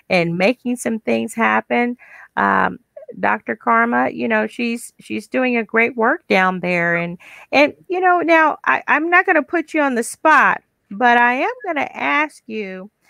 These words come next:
if you, you know, we can just work together with the answer on this, but, uh, what is, uh, d-, do you have a, what is a, a one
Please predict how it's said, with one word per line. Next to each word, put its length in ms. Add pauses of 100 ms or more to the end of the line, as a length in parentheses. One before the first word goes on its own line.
(200)
if 220
you, 460
you 100
know, 140
we 100
can 180
just 200
work 240
together 500
with 160
the 280
answer 380
on 260
this, 420
but, 260 (640)
uh, 240
what 440
is, 320
uh, 320 (120)
d-, 120 (280)
do 120
you 180
have 480 (100)
a, 380
what 240
is 140
a, 120 (120)
a 140
one 540